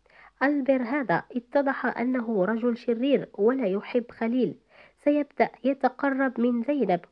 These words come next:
قلت لكم من قبل بالتحليل أنه قد يكون مريض نفسي، وتصرفات ألبر بحلقة اليوم كانت أوفر مع الجميع. زينب لم تحب ألبر من النظرة الأولى ولم ترتاح له،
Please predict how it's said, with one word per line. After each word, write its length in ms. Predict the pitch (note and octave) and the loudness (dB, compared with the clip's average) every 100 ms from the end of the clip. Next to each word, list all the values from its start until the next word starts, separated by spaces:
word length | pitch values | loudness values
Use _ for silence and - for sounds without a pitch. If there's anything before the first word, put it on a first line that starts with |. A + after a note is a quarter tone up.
| _ - | _ -4
قلت 280 | D4 C4+ | -4 0
لكم 360 | A#3 A#3 - B3+ | -2 -2 0 2
من 200 | A#3+ B3 | 2 0
قبل 320 | A#3+ B3 G#3 | -2 -4 -4
بالتحليل 640 | - A3+ A3+ - A#3 A3 - | -8 -8 -8 -4 -4 -4 -4
أنه 380 | C4 C4 A#3 A#3+ - | -4 -2 0 -2 -2
قد 160 | C4 G#3 | -4 -2
يكون 440 | A3+ - A#3+ A#3 | -4 -2 -2 0
مريض 400 | A3 A3+ A#3 G#3 G3+ | 0 -2 -2 -2 -4
نفسي، 380 | C4 - F3+ - - | -8 -4 -6 -6 -4
وتصرفات 840 | C4 C#4 C4 B3+ B3+ A#3+ B3+ A#3 - C#4 | -4 -4 -4 -2 -4 -4 -4 -6 -6 -4
ألبر 360 | C#4+ E3+ D3+ | -4 -4 -6
بحلقة 500 | E3+ - C#4 B3+ A#3+ - A#3+ | -6 -4 -4 -4 -8 -4 -2
اليوم 380 | A#3+ A#3+ A#3+ A3+ - - - _ | 2 2 2 -2 -10 -20 -20 _
كانت 340 | D4+ C#4+ F#3 - _ | 0 2 0 -2 _
أوفر 380 | C4 B3+ F3 E3+ - _ - - - | 2 4 4 4 0 _ -20 -6 2
مع 320 | C4+ C#4 - | 4 4 0
الجميع. 580 | C4 B3 A#3+ C#4 B3+ E3 - - G3+ | 0 0 0 2 2 2 -4 -6 2
زينب 440 | B3 D#4 D4 A#3+ | 4 6 4 2
لم 180 | C4 C4+ | 0 0
تحب 360 | - B3 B3 A#3 - | -2 -4 -4 -6 -6
ألبر 360 | C#4 G#3 F3+ F3+ | -4 0 0 0
من 100 | B3 | 0
النظرة 440 | B3+ A#3 B3+ B3 | 0 0 0 0
الأولى 440 | A#3 - C#4 G#3 - - - | -2 -2 -2 0 -2 -6 -2
ولم 300 | A#3 C#4+ G3+ | 0 0 -2
ترتاح 580 | - A3+ - A#3+ A3+ B3+ | -4 -8 -2 -2 -2 -2
له، 160 | C4 | -2